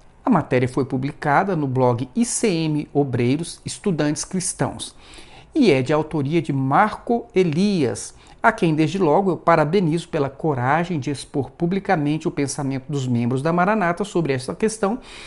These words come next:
que realmente merece um debate e uma reflexão mais ampla.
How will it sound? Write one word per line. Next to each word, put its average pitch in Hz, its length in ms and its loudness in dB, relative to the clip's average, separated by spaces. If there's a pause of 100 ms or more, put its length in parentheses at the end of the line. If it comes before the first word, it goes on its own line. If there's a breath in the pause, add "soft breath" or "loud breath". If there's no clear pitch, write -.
(240 loud breath)
que 330 140 4
realmente 151 500 2
merece 143 580 0
um 147 120 -2
debate 120 600 -2 (360 loud breath)
e 214 80 2
uma 170 120 2
reflexão 151 640 -2
mais 139 280 -4
ampla. - 320 -12